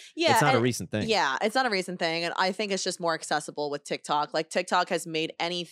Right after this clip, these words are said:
Speaker 1: any aspect of media that can be consumed into a short form that can be, like, and it's more accessible because you can go th-, the, the rate at which you can, like,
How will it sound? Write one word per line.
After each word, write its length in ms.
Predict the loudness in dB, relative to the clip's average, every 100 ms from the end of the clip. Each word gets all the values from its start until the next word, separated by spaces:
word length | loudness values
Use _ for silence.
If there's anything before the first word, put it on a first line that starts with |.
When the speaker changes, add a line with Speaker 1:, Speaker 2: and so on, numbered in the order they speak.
| -8
Speaker 1:
any 320 | -4 -2 -2 -2
aspect 460 | -2 -2 -2 -6 -4
of 180 | -8 -8
media 420 | -10 -6 -4 -2
that 180 | -2 -4
can 160 | -8
be 160 | -10 -10
consumed 580 | -10 -10 -8 -8 -10 -10
into 300 | -12 -8 -8
a 20 |
short 380 | -6 -6 -6 -8
form 420 | -8 -4 -4 -6 -14 -20 -4
that 340 | 0 2 2
can 240 | -2 -6 -4
be, 260 | -6 -4
like, 420 | 0 0 0 -4 _
and 120 | -4
it's 120 | -2 -4
more 120 | -8
accessible 340 | -4 -6 -6
because 420 | -6 -4 -2 -2
you 60 | -2
can 160 | -10 -4
go 160 | -4
th-, 140 | -4 -8
the, 160 | -4 0
the 160 | 0
rate 260 | 2 2 4
at 180 | 2 2
which 180 | 0
you 60 | -2
can, 280 | -8 -10 -4
like, 160 | -4